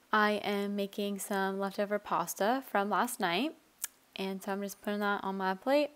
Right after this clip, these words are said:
ready to microwave it. Now my pasta is done in the <laughs> microwave, so let's check on her, see if she looks good. Oh, look at that steam. She looks pretty heated up to me.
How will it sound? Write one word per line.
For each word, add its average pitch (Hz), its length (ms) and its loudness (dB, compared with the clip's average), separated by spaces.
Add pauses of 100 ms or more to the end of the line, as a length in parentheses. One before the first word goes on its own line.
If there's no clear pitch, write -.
(400)
ready 185 340 0
to 190 240 -2
microwave 214 640 -2
it. 220 240 4 (300)
Now 254 80 8
my 302 100 8
pasta 226 420 6
is 226 180 0
done 185 200 4
in 226 80 4
the 226 60 4
<laughs> 226 120 10
microwave, 196 560 6
so 175 640 8 (460)
let's 180 240 -6
check 185 240 0
on 202 140 2
her, 202 380 0
see - 260 -6
if 180 140 0
she - 140 -4
looks 185 240 -4
good. 220 460 4 (1700)
Oh, 208 180 8
look 196 160 2
at 254 100 4
that 185 200 8
steam. 170 540 -4 (180)
She - 200 -2
looks 226 200 2
pretty 190 240 -2
heated 180 340 0
up 170 180 2
to 190 120 -4
me. 226 180 0